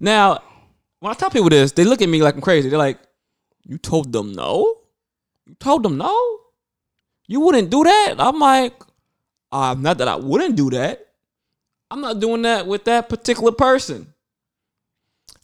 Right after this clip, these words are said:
'Cause the way I see it, there's highs and lows in the world. The person that I was with was, was considered high.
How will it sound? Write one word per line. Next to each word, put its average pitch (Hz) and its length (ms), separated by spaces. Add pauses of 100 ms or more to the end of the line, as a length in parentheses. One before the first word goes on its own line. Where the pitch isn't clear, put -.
(180)
'Cause 240 640 (640)
the 190 60
way 226 120
I 233 120
see 214 300
it, 180 80
there's 196 160
highs 175 500
and 156 140
lows 135 220
in 104 60
the 87 60
world. 82 400 (1160)
The - 80
person 185 380
that 156 100
I 277 140
was 240 140
with 165 220
was, 269 240
was 285 200
considered 277 400
high. 285 380